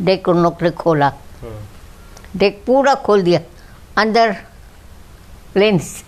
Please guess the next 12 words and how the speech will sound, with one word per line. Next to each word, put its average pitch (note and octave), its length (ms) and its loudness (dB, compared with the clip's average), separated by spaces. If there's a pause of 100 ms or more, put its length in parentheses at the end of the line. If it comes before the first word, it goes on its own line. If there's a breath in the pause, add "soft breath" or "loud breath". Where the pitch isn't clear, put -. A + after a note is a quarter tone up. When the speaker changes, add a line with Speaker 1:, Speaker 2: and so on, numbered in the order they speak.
(140)
Speaker 2:
वाह। - 960 -10 (1700 loud breath)
Speaker 1:
जब F#3+ 140 0
भी G#3 80 2
order G3+ 320 2
मिलता G#3 320 0
था, A3+ 160 2
तभी G#3 320 0
plane F#3+ 360 2
बाहर F3+ 220 4
आता F#3 340 2
था, G3 160 -6 (840)
तभी, F3+ 380 0